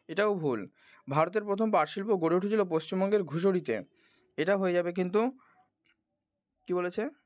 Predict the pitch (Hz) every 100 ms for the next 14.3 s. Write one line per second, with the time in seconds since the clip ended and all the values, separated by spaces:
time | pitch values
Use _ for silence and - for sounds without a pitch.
0 | _ _ - 156 165 156 120 143 156 147
1 | - 185 190 185 165 - 170 147 143 220
2 | 143 - - - 175 208 233 202 196 202
3 | 240 226 175 170 196 202 202 208 208 156
4 | 165 214 - _ _ _ _ _ _ _
5 | _ _ 190 226 220 131 - _ _ _
6 | - 160 160 170 226 _ - 135 135 147
7 | 143 156 170 185 170 156 - 170 180 180
8 | 160 - 170 175 165 160 165 190 165 160
9 | 160 165 156 147 156 170 175 160 139 113
10 | 98 _ - - _ - 120 127 165 185
11 | 196 208 202 190 190 190 185 214 - -
12 | 165 - 196 196 214 - 185 - 202 196
13 | 202 190 190 202 185 175 202 220 185 185
14 | - 208